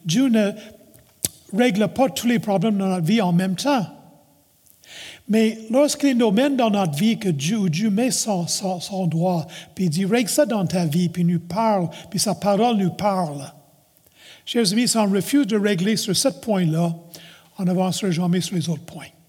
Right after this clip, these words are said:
C'est une obéissance à long terme, graduelle. Troisièmement, lire et écouter attentivement la parole de Dieu. Je lis des chapitres de la Bible chaque matin. Puis des fois, ça va bien.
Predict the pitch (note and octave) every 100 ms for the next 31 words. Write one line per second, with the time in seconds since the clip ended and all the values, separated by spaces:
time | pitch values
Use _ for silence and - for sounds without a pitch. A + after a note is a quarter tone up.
0 | _ _ _ _ - _ - - _ -
1 | F3 F#3+ F#3 E3+ F3 E3 F#3 F3 D#3 -
2 | - - _ _ _ _ _ _ _ _
3 | _ _ _ - F3+ F#3 F3 - G3+ F3
4 | D3+ C3+ D#3+ F3 D3 E3 E3 E3 D3 C#3+
5 | - - - - - C#4+ C4+ A3+ A3 G#3+
6 | G3 C#4+ B3+ G#3+ F#3+ - G#3+ A3 G3+ -
7 | G#3+ E3 G3 E3 F3+ E3 F3 D#3 C#3+ D3
8 | C3+ D3 C3 - - - - - _ _
9 | - - _ G3 E3+ G3 G3+ A3 D#3+ -
10 | - - - _ _ _ - - - _
11 | _ _ - F#3+ A3+ G3+ A#3+ - A3 G3
12 | F3 F#3 - G3 - F#3+ E3+ F#3 - -
13 | - _ _ _ _ _ - - - -
14 | - _ _ _ _ _ _ _ _ -
15 | A3+ G#3 D4+ - A#3+ F#3+ F#3 D3 E3